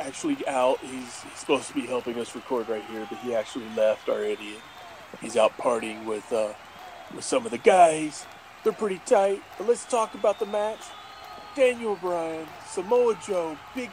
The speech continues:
Cass, a three-way. Winner is qualified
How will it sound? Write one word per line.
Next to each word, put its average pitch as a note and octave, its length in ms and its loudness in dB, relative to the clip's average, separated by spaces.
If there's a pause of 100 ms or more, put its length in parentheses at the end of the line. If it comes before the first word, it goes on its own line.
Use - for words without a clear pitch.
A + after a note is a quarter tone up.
(120)
Cass, D3+ 500 -6 (100)
a F3 60 -8 (120)
three-way. F#3 680 -4 (600)
Winner F3 420 0 (520)
is - 180 -14
qualified D3+ 720 2